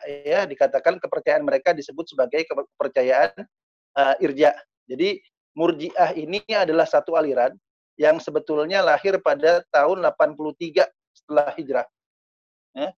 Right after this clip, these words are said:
itu, eh, apa namanya, disebut sebagai pahaman Ijra-, eh, Irja, sorry, pahaman Irja. Kalau kata Irja itu dari kata roja, kata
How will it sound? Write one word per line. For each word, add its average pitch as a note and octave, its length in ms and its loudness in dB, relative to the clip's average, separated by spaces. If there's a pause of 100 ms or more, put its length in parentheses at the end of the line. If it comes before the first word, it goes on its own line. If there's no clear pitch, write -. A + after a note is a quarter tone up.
(120)
itu, F#3+ 320 0 (400)
eh, C#3+ 200 6 (120)
apa E3 160 0
namanya, D#3+ 480 0
disebut D3+ 480 -6
sebagai D3 320 -2
pahaman D3+ 640 -2 (240)
Ijra-, C3+ 480 -2
eh, D#3 240 2
Irja, C#3+ 400 2
sorry, A#2 240 -10
pahaman C#3+ 400 -4 (400)
Irja. C3+ 240 -2 (400)
Kalau F#3 240 4
kata - 320 2
Irja F#3 480 4
itu B3 480 -2
dari F3 160 6
kata E3 240 2
roja, F#3 320 4 (160)
kata - 180 -2